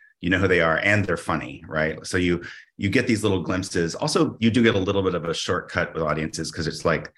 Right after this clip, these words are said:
this is the mother-in-law that doesn't wanna be near the divorced dad. Like, everyone understands family dynamics. So that's another quick way in for the audience. But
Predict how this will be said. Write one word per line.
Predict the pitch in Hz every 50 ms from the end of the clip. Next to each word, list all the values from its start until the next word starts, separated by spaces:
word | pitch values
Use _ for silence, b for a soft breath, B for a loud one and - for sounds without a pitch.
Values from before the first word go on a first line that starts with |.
| b _ -
this | 78 - -
is | 98 90 85
the | - 117
mother-in-law | 120 135 143 143 120 95 87 80 76 71 71 69 69 67
that | - - -
doesn't | 82 78 76 80 69
wanna | 80 82 82 85 - - -
be | - 90 90
near | 87 85 90 90
the | 85 90
divorced | 82 92 85 - 98 92 90 - - -
dad. | - 110 104 101 92 87 82
Like, | 80 80 78 78 B B B B B
everyone | - 107 107 107 98 92
understands | 87 87 82 80 - - 85 82 80
family | - - 95 90 87 82 80
dynamics. | 80 82 78 78 78 76 76 73 - - -
So | - 95
that's | 101 104 -
another | 87 87 85 82 82 82 78
quick | - - - - - - -
way | 80 73 73 76
in | 76 76
for | 73 -
the | - 71 73
audience. | 76 71 71 73 71 71 - - -
But | - 98 87 - B